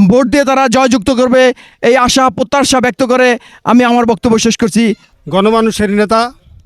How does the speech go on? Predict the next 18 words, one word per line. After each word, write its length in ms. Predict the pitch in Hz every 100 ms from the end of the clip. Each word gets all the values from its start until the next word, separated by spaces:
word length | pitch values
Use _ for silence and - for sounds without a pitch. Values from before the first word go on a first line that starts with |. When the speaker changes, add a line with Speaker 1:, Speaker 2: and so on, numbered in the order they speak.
| - - _ _ - _ _
Speaker 2:
জননেতা 380 | 180 196 220 208
জাকির 280 | 208 208 214
হোসেন 260 | 175 208 202
দুলাল, 320 | 208 220 240 262 - - - - _ _ _ _ _ _ _ -
তিনি 340 | 226 247 190 - - - - _ _ _ _ _ _ -
গোসাইরহাট 600 | 139 202 - 233 233 -
উপজেলার 540 | 247 208 226 240 247 262 285 _ - - _ _ _ _ - _ _ _ 160
মাটি 300 | 185 226 254
ও 60 |
মানুষের 440 | 233 220 240 190 226
সাথে 240 | 226 226
মিশে 260 | 220 196 233
আছেন। 320 | 226 233 254 277 247 _ _ _ _ _ _ _ _ - -
যিনি 260 | 202 240 254 254 202 - 170 - - - _ _ _
বিগত 280 | 180 214 233
চল্লিশ 460 | 240 254 269 285 254
বছর 320 | 247 - 254
ধরে 280 | 214 233 262